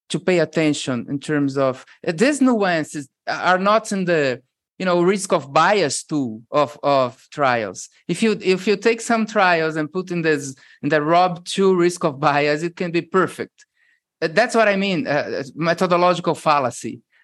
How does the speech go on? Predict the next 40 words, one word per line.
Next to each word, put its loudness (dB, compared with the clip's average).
But 0
the, 0
there 2
are 2
some -2
nuances -2
that -2
only 2
people -2
that -2
know 2
that, -2
that -4
subject -2
can 0
bring 0
to -2
us. -2
So 2
I 4
think -4
it's -2
a, 0
it's -10
mo-, 2
more 4
of 2
an 4
art 2
to, 2
to 0
read 0
an 2
article 0
than 0
just 0
a 0
checklist, -2
right? 0
Uh, 2